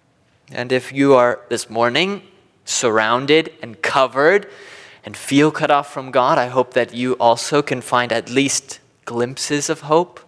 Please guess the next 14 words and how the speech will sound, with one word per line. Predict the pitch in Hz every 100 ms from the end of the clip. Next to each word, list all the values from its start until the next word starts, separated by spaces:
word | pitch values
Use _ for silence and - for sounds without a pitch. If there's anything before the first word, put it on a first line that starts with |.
| _
like | 120 120
Jonah | 117 127 131 143
did. | 147 165 180 - _ _ _ _ _ _ _ - - - - -
The | 151
first | 196 214 -
glimpse | 185 202
of | 202
hope | 180 175
we | 160
find | 139 - 120 131
as | 156 139
we | 135
move | 143 160 160
now, | 139 127 143